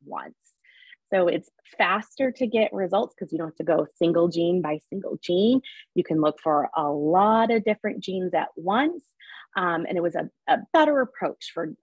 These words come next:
for testing. Then came along a newer test.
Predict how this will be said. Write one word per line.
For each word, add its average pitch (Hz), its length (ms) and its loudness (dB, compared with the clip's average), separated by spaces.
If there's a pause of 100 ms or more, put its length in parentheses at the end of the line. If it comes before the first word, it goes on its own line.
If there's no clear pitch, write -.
(140)
for - 160 -6 (180)
testing. - 480 -10 (2000)
Then 427 300 2
came 311 320 4
along 190 480 2
a 196 100 2
newer 180 460 2
test. - 580 -8